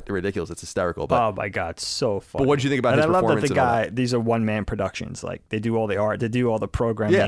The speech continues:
Speaker 2: These are, like, savants, you know,
Speaker 1: It's
Speaker 2: to the
Speaker 1: ridiculous.
Speaker 2: nth degree.
Speaker 1: It's ridiculous. Yeah, it's funny.
Speaker 2: So funny.
Speaker 1: What did you
Speaker 2: I
Speaker 1: think,
Speaker 2: didn't know
Speaker 1: though?
Speaker 2: a
Speaker 1: Yeah.
Speaker 2: lot about this guy. I didn't know a lot about Joel David Moore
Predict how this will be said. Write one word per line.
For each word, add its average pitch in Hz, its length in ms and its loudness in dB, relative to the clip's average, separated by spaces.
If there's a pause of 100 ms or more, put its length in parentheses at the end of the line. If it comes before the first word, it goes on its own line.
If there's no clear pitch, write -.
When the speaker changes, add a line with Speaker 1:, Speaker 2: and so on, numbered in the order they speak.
Speaker 2:
These 110 160 -2
are, 110 60 -2
like, 107 200 -4
savants, 123 680 -4
you 117 100 -2
know, 110 300 -4 (440)
Speaker 1:
It's 127 100 -8
Speaker 2:
to 170 60 0
the 156 80 4
Speaker 1:
ridiculous. 147 240 2
Speaker 2:
nth 165 240 -2
degree. 123 520 -4
Speaker 1:
It's 135 140 -2
ridiculous. 139 460 0
Yeah, 113 160 -2 (200)
it's 110 140 -4
funny. 104 220 -4
Speaker 2:
So - 280 -2
funny. - 280 -8
Speaker 1:
What 135 80 2
did 135 100 0
you 220 80 4
Speaker 2:
I - 20 2
Speaker 1:
think, 370 140 2
Speaker 2:
didn't 370 120 2
know 359 100 2
Speaker 1:
though? 330 60 2
Speaker 2:
a - 40 0
Speaker 1:
Yeah. - 140 0
Speaker 2:
lot 139 80 0
about 113 340 0
this - 180 -2
guy. 87 420 -4 (200)
I 175 80 -2
didn't 294 220 0
know 285 180 2
a - 20 2
lot 185 220 2
about 123 220 2
Joel 113 200 0
David 104 260 -2
Moore 98 400 -2